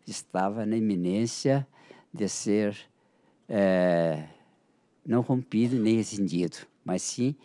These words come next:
é o contrato do fornecimento de energia ao consumidor,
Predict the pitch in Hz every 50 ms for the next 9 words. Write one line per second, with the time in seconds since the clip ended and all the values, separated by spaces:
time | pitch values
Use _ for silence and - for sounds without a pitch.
0 | - - - - - - _ - 113 104 - - 110 104 95 - 104 107 120 120
1 | - - 120 104 - - 143 156 170 127 - 151 127 117 120 127 131 - - -
2 | 110 110 107 107 95 90 80 73 78 85 92 101 104 113 117 - _ _ _ _
3 | _ _ _ - - - - 95 92 - 110 98 92 87 80 - -